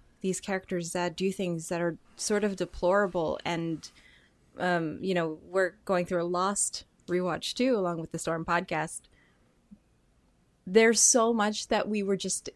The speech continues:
okay with or didn't pay attention to or just accepted, uh, you know, twelve, fifteen years ago. And now it's really hard to ignore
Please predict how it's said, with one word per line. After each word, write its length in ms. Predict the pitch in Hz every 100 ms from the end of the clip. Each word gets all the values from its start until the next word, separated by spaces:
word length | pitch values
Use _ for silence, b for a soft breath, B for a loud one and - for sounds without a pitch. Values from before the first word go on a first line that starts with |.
| _ -
okay 420 | 208 208 - 208
with 340 | 226 233 233 -
or 140 | - 180
didn't 440 | 196 190 - -
pay 180 | - 196
attention 420 | 190 220 220 214
to 380 | - 233 226 -
or 160 | 175 180
just 220 | 175 -
accepted, 920 | 170 - - 185 196 - 302 311 269 - B B B -
uh, 120 | 165
you 160 | 170 165
know, 180 | 175
twelve, 560 | 175 - 185 180 185 175
fifteen 420 | - 180 196 185
years 280 | 170 175 208
ago. 480 | 214 175 - 170 175 B B B
And 120 | 190
now 440 | 185 196 262 226 -
it's 400 | 196 - - - _
really 360 | 202 208 220 220
hard 240 | 180 180
to 80 | 180
ignore 600 | 160 156 165 175 202 196